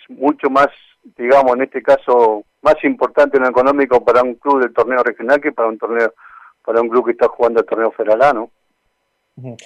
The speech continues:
Speaker 2: ¿Y ustedes estarían dispuestos a armar un torneo, digo, junto a Pablo y todas las mu-, todos los muchachos del Consejo Federal, estarían dispuestos a armar un torneo solamente con los que quieren jugarlo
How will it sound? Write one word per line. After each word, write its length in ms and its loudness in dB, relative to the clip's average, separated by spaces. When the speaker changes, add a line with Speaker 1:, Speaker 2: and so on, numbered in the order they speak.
Speaker 2:
¿Y 100 -12
ustedes 200 4
estarían 280 0
dispuestos 480 -2
a 60 0
armar 220 0
un 100 -6
torneo, 380 -4
digo, 200 -4
junto 300 -8
a 80 -6
Pablo 320 -2
y 60 -12
todas 160 -4
las 80 -8
mu-, 100 -18
todos 160 -4
los 80 -6
muchachos 340 -8
del 120 -8
Consejo 320 -12
Federal, 160 0
estarían 320 -6
dispuestos 340 -6
a 40 -2
armar 160 -6
un 100 -10
torneo 280 -6
solamente 320 -8
con 100 -10
los 60 -12
que 140 -14
quieren 200 -12
jugarlo 640 0